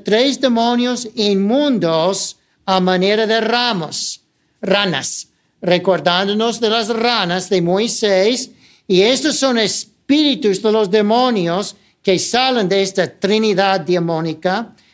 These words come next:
diabólica, que hacen señales, hacen milagros, señales, curanderos y eso, para engañar a la gente, especialmente para engañar a los reyes de la tierra. A lo mejor los de Egipto no quieren venir.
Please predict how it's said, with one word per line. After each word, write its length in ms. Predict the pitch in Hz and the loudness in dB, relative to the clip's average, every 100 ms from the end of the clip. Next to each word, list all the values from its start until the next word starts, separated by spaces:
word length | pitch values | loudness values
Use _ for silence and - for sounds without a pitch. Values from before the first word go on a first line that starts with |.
| _ | _
diabólica, 1000 | 175 180 147 190 196 170 - 175 240 240 - _ _ | 0 0 2 2 2 0 0 0 0 -4 -18 _ _
que 200 | - 185 | 2 4
hacen 380 | 220 269 285 262 | 4 2 0 0
señales, 880 | 277 269 254 294 320 196 151 - - _ | 0 2 2 0 0 -2 -4 -10 -12 _
hacen 440 | - 196 240 247 247 | -2 -2 0 0 0
milagros, 640 | 254 220 247 277 214 165 | 2 2 2 0 -2 -4
señales, 800 | - 214 202 220 269 214 147 - | -2 -2 0 0 0 -2 -4 -8
curanderos 840 | - 208 214 208 214 269 233 156 - | -4 -2 0 0 0 0 -2 -4 -4
y 120 | 202 | -2
eso, 460 | 262 220 175 139 - _ - - - - | 0 -2 -6 -8 -12 _ -20 -20 -18 -2
para 220 | 233 226 | 0 2
engañar 480 | 214 220 208 226 254 | 2 0 0 0 0
a 40 | |
la 140 | 247 | -2
gente, 580 | 214 254 262 262 165 - | -2 -2 -2 -2 -4 -2
especialmente 760 | 180 - 247 247 240 240 233 226 | -6 0 0 2 0 0 -2 -2
para 200 | 226 220 | 0 0
engañar 440 | 208 202 214 247 | 0 0 0 0
a 20 | |
los 160 | 220 208 | 0 0
reyes 380 | 208 226 226 226 | 0 0 0 0
de 60 | 226 | -2
la 100 | 220 | -2
tierra. 480 | 254 269 214 135 - - - - | 0 0 0 -4 -8 -20 -20 -8
A 120 | 196 | -2
lo 120 | 247 269 | 2 2
mejor 560 | 277 269 277 285 285 | 2 2 2 2 -2
los 320 | 240 247 262 | 0 0 2
de 100 | 269 | 0
Egipto 360 | 247 247 269 254 | 0 -2 -4 -2
no 180 | 247 247 | -2 -2
quieren 300 | 262 262 254 | -2 0 2
venir. 640 | 262 254 330 285 - - | 2 2 2 0 -2 -8